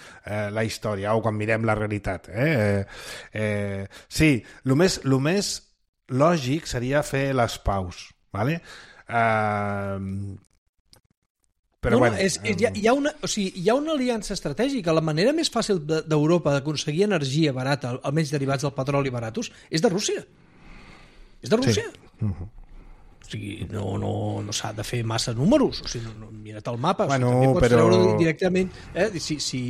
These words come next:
Speaker 2: a veure, si a l'estre-, si l'estret d'Hormuz s'o-, s'obre, ho pots treu-, ho pots, pot entrar pel canal de Suez, vale? I ja està. Però, eh, que és, que és per on, on estan entrant les mercaderies de Xina, vale? Pel canal de Suez.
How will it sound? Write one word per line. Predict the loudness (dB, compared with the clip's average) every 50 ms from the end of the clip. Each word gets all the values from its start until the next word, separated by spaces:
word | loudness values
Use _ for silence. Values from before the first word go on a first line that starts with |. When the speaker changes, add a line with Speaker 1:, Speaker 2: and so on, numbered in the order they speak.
| -4 -6
Speaker 2:
a | -8 -10 -14 -20 -20 _ _ 2
veure, | 2 2 2 0
si | -2 0 0 0
a | 0 0
l'estre-, | -2 -4 -4 -4 -4 -2 -2 -4
si | -4 -2 -4 -6
l'estret | -6 -8 -6 -2 -2 0 2
d'Hormuz | 2 2 2 2 2 2 2 2 4
s'o-, | 4 4 4 4 2 -2
s'obre, | 0 0 4 6 6 6
ho | 6 4
pots | 2 -2 -2 -2 -2
treu-, | -2 -2 -2
ho | -4 -4
pots, | -6 -6 -6 -6
pot | -6 -2 -2 0 2 2
entrar | 0 2 0 0
pel | 2 0 0
canal | 2 2 0 0 0
de | -2 -8
Suez, | -6 0 0 2 2 0 -4 -10 _ _ _ _ _ _
vale? | -18 -10 -2 -2 -2
I | -2 -2 -10 -14 -12 -12 -12 -14 -16 -14
ja | -8 -8 -8
està. | -6 -2 -2 -2 -2 -4 -12 _ _ _
Però, | -2 0 0 0 -2 -4 _ _ _ _ _ _ _ _ _ _ _ _
eh, | -14 -12 -6
que | -2 -2
és, | -2 0
que | -2
és | -2 2
per | 2 2 2
on, | 4 4
on | 4 2 2 0 0
estan | -2 -2 -2
entrant | -2 -6 -6 -6 -6
les | -4 -4 -2
mercaderies | -4 -2 -2 -4 -4 -2 -4 -4 -4 -4 -6
de | -6 -4
Xina, | 2 4 4 4 4 2 0 -8 _ _ _ _ _ -12
vale? | -4 -2 -2 -2 -2
Pel | -4 -8 -8
canal | -10 -8 -6 -4 -2
de | -4
Suez. | -4 -2 0 0 0 0